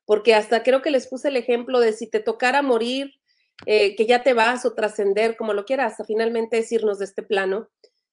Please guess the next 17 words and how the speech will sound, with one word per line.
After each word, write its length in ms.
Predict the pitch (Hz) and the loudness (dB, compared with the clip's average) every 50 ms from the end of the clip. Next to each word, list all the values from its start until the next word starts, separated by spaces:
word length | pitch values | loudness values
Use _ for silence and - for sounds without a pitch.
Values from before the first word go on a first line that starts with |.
| _ _ _ - | _ _ _ -4
Eh, 420 | - 196 202 202 196 190 196 196 208 | 0 2 2 4 4 2 2 0 0
en, 420 | 208 208 208 202 202 196 196 190 214 | 0 0 0 0 0 0 0 2 2
no 120 | 254 269 | 0 0
sé, 320 | 254 - 320 349 392 392 381 | 0 0 0 0 0 0 0
te 80 | - 226 | -2 -2
dijeran, 460 | 226 220 - 254 247 262 262 254 247 | -2 -2 -2 0 0 0 0 -2 -2
"¿Sabes 280 | - 277 285 294 285 - | -4 -4 -4 -4 -4 -2
qué? 120 | - 277 | -2 0
Te 160 | 277 277 240 | 0 0 -2
quedan 240 | - 247 247 240 247 247 | 0 0 0 0 0 -2
tres 240 | 240 233 220 - | -2 -4 -4 -4
meses 560 | 208 208 208 196 - - - - - - _ _ _ _ _ _ _ _ _ _ _ _ _ _ _ _ _ _ _ _ _ _ _ | -4 -4 -4 -6 -8 -12 -20 -20 -20 -20 _ _ _ _ _ _ _ _ _ _ _ _ _ _ _ _ _ _ _ _ _ _ _
para 220 | 202 180 185 180 | -2 0 2 2
irte 320 | 190 202 208 202 - 226 208 | 4 2 2 2 0 0 0
de 80 | 196 | 0
estas 280 | 196 196 - 214 208 190 | -2 -2 -2 -2 -2 -2
vacaciones". 760 | 196 - - - - 196 185 170 165 151 - - - - _ | -2 -4 -8 -12 -8 -6 -4 -4 -4 -6 -8 -12 -18 -20 _